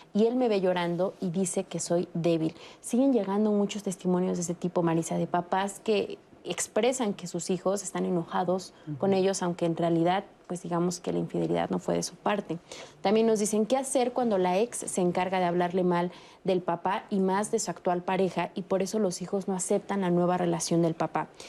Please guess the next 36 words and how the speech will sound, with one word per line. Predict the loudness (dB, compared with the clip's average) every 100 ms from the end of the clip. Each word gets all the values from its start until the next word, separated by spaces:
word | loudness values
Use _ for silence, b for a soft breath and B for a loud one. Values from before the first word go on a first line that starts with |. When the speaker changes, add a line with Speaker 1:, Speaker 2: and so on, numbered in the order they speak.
| B B
Speaker 1:
Siendo | 0 2 2
que | 2
la | 2
mamá | 2 2 2
ocasionó | 0 -2 -2 0 0
la | 0
separación, | -4 -4 -2 -2 0 0 0
pero | 0 2
no | 2
lo | 2
acepta | 2 -2 0 -4 -4
y | -8
por | -4 0
molestia | 2 4 2 2 -2 -2 B B B
se | 0
mete | 2 2 0
en | 0
la |
relación. | 0 0 0 0 -2 -2 B B B
Creo | 0 2
que | 2
cada | 2 0
quien | 0 0
debe | 2 4
de |
educar | 2 2 0 0
y | 2
llamar | 2 2
atenci-, | 0 0 -2 -2 -4
a | 0 2
la |
atención | 2 2 0 0
a | 0
sus | 0
respectivos | 0 -2 -4 2 2 2
hijos | -2 0 0 -2